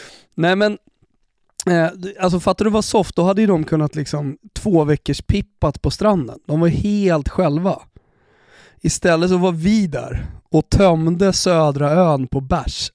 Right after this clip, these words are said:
<laughs> Så att vi kom en extra, eh, leverans med öl ner <laughs> till the European House. Det, det fanns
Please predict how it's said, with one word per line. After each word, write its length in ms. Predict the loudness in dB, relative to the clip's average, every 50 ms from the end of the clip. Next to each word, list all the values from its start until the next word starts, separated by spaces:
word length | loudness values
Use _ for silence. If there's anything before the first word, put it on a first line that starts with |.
| _ -14
<laughs> 160 | -10 -10 -6
Så 140 | -2 -2 -2
att 80 | -2
vi 200 | -2 -2 -2 -2
kom 240 | 0 0 0 2 2
en 80 | 0 -2
extra, 500 | -2 -4 -4 -4 -8 -14 -8 -6 -6 -6 -6 -10 -18 -20 -20 -20 -20 -18 -12 -4
eh, 260 | 0 2 2 2 2 2
leverans 720 | 2 2 2 2 2 2 2 2 2 0 0 -2 -2 -2
med 160 | 0 0 0 2
öl 400 | 2 2 2 2 0 -2 -4 -6
ner 300 | -8 -8 -10 -10 -12 -12 -20 -20 _ -12
<laughs> 240 | -10 -10 -10 _ -4
till 240 | -2 0 0 0 -2 -6 -12 -20 -8 _
the 60 | 0 2 4 4 4
European 640 | 6 6 4 2 2 0 2 2 2 2 2 2
House. 520 | 0 0 -2 -2 -2 -4 -6 -6 -8 -8 -8
Det, 480 | -10 -6 0 2 4 6 6 6 4 2 -2
det 120 | -6 -4
fanns 280 | 0 2 2 2 2